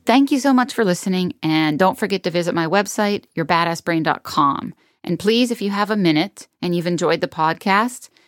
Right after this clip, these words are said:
can you give it a rating and review on Apple Podcasts? It's pretty easy and quick. And if you didn't enjoy it, well,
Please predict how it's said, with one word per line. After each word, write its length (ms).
can 200
you 220
give 180
it 80
a 80
rating 420
and 220
review 380
on 160
Apple 300
Podcasts? 840
It's 240
pretty 300
easy 400
and 280
quick. 440
And 260
if 160
you 80
didn't 240
enjoy 360
it, 280
well, 400